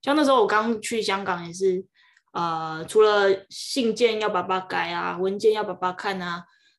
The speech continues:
然后可能煮饭 <laughs> 要问一下妈，“哎，这个要怎么，就是，就是食谱啊，什么什么之类的。”对，那自己生活那么久了，那来美国就，就比较无痛，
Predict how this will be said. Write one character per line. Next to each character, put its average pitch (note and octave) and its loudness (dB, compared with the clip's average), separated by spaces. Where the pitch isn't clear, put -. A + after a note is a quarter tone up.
然 F#3+ -8
后 F#3+ 0
可 F#3+ -4
能 G3 -4
煮 F#3+ 4
饭 F4+ 4
<laughs> D#4+ 8
要 D#4+ 6
问 C#4+ 4
一 A#3+ 4
下 A#3+ 4
妈 A3+ 4
，“哎， E4 0
这 - 0
个 C#4 4
要 C4+ 6
怎 A#3+ 2
么， G3+ 4
就 B3 -2
是， C4 2
就 B3 4
是 B3 8
食 G#3+ -2
谱 A3 0
啊， F#3 2
什 F#3 -8
么 F3 -8
什 F3 -6
么 E3+ -10
之 F#3+ 0
类 F#3+ 2
的。” - -8
对， - -8
那 F3+ -2
自 - -6
己 G3+ 0
生 G#3+ 0
活 F#3 0
那 G3+ -4
么 G3+ -2
久 - -6
了， - -12
那 F#3 -2
来 F3 -4
美 F3+ -6
国 F3+ 0
就， F#3 2
就 F#3+ -2
比 - -18
较 C3+ -2
无 F#3 -8
痛， - -8